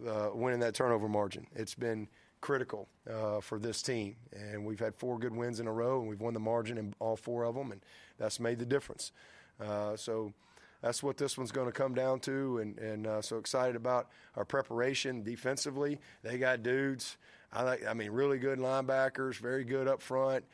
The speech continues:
That zero is a monster. He's, I don't know, six six, three fifty, uh, something like that. I mean, he's a, he's a, he is a big, strong man, and, uh, their, their best corner,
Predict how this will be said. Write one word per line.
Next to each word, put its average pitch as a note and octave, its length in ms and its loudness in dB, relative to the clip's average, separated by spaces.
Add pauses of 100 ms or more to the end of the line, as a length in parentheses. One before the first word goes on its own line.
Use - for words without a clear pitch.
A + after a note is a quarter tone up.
(220)
That A#2 240 0
zero B2+ 580 2
is A2 220 -2
a A2 160 -4
monster. A2+ 760 0
He's, A#2+ 200 -6
I A#2+ 180 2
don't A#2 200 0
know, G2+ 120 -6
six C#3 360 -2
six, C3+ 380 -2
three C3+ 280 -4
fifty, C3+ 640 -4 (100)
uh, A2+ 320 4
something C3 360 -2
like B2 220 0
that. B2+ 280 2
I A2+ 40 -2
mean, A2+ 160 -4
he's A#2 200 -6
a, G2+ 100 -6 (560)
he's B2+ 300 -4
a, A2 100 -6 (240)
he C3+ 220 -4
is A#2 180 -2
a G#2+ 140 -4 (360)
big, B2+ 500 2 (260)
strong C3+ 600 -2
man, A#2+ 480 2 (100)
and, A2 300 -4
uh, A2 200 2
their, A2 280 -2
their A2+ 100 -4
best B2+ 320 2
corner, D3+ 460 4